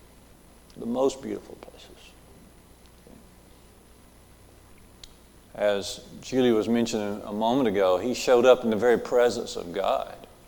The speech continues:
Job chapter one. That's a beautiful place if there ever was. So we need to be on guard that he will show up in, in the most pleasant places. He will show up at our vacation spots. He loves to hang around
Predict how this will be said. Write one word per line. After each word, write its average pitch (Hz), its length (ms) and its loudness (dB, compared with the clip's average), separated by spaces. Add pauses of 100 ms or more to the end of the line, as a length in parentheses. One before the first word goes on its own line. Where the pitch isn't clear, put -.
(300)
Job 98 320 0
chapter - 360 -8
one. 90 320 -12 (1120)
That's - 160 -14
a 139 60 -2
beautiful 92 480 -4
place - 360 -4
if - 120 -10
there - 160 -6
ever 90 160 -6
was. - 540 -6 (1300)
So 151 120 4
we 151 100 10
need 175 240 10
to 175 60 6
be 160 220 10
on 151 220 10
guard 147 440 8
that 123 140 2
he 135 120 2
will 123 160 2
show 143 360 4
up 131 240 8
in, 117 280 -2
in 123 160 -4
the 123 80 0
most 117 380 2
pleasant 147 640 2
places. - 720 -4 (960)
He 170 80 4
will 165 140 6
show 151 340 8
up 147 140 4
at 127 100 6
our 117 140 8
vacation 120 640 2
spots. - 420 -2
He 131 80 -4
loves 139 340 2
to 208 140 -4
hang 175 240 -4
around 120 460 -2